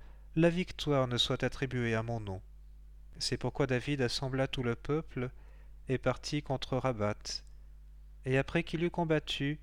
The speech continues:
il la prit. Et il ôta le diadème du roi de sa tête, pesant un talent d'or, et ayant des pierreries très précieuses, et il fut mis sur la tête de David.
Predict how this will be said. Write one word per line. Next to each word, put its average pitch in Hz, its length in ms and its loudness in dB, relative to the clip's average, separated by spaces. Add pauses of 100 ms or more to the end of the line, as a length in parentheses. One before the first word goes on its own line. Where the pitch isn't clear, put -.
(100)
il 139 160 2
la 127 140 6
prit. - 380 -6 (1160)
Et 143 100 8
il 135 80 6
ôta 143 240 4
le 139 120 4
diadème 131 360 2
du 123 160 -2
roi 120 320 0
de 143 120 2
sa 127 220 0
tête, - 600 -2
pesant 160 560 2
un 170 100 2
talent 131 360 2
d'or, 98 440 0 (760)
et 139 120 8
ayant 175 220 4
des 175 120 4
pierreries 131 540 0
très - 260 0
précieuses, 104 840 0
et 127 100 2
il 131 140 2
fut 165 240 0
mis 127 280 -2
sur - 220 2
la 135 120 4
tête - 300 -2
de 123 120 2
David. 104 560 -4